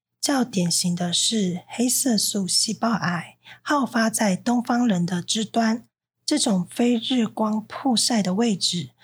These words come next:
推测跟一些易感基因有关。那既然基因已天注定，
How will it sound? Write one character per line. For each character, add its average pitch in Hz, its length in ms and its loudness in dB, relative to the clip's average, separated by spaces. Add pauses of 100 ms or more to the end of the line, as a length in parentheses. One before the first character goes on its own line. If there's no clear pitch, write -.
(180)
推 202 160 -4
测 202 260 0
跟 202 240 0
一 214 80 0
些 208 380 0
易 285 160 0
感 - 300 -6
基 190 260 0
因 208 160 0
有 175 220 -4
关。 175 380 -4 (800)
那 277 240 2
既 302 280 0
然 196 320 2
基 262 260 0
因 269 180 0
已 170 300 0
天 214 260 2
注 226 240 0
定， 202 380 0